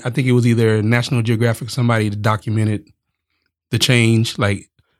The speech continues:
they, they take guards. It's a situation. 'Cause you go out there and you get bit.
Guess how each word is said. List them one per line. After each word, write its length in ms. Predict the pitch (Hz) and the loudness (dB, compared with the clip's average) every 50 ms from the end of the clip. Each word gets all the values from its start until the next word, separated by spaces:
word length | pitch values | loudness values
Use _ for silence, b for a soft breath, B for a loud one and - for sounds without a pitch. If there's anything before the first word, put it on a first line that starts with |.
| _ _ _ | _ _ _
they, 100 | 110 113 | -2 -2
they 220 | 113 120 120 123 120 | -2 0 0 0 2
take 260 | - 123 117 104 113 | 2 0 0 0 0
guards. 760 | 117 131 131 135 135 135 131 131 131 131 120 120 - - - - _ _ _ _ _ _ _ _ _ _ _ _ _ _ - | 0 2 2 4 4 4 4 4 4 2 2 0 -4 -6 -8 -12 _ _ _ _ _ _ _ _ _ _ _ _ _ _ -6
It's 140 | 113 110 - | -4 -2 0
a 40 | 117 | 0
situation. 600 | - - 127 - - 107 107 104 95 - - - _ _ _ _ _ _ _ _ _ _ _ _ _ | 0 0 0 0 0 0 0 0 -2 -4 -8 -12 _ _ _ _ _ _ _ _ _ _ _ _ _
'Cause 180 | - - 98 120 | -4 -2 0 0
you 60 | 117 | 0
go 200 | 120 139 147 151 | 2 4 4 4
out 160 | 143 139 139 | 4 2 2
there 120 | 139 131 123 | 2 2 2
and 100 | 113 107 | 2 2
you 60 | 101 | 0
get 340 | 98 101 139 170 175 170 156 | 0 0 0 0 0 0 2
bit. 320 | 143 185 160 131 - - | 4 4 4 4 2 -2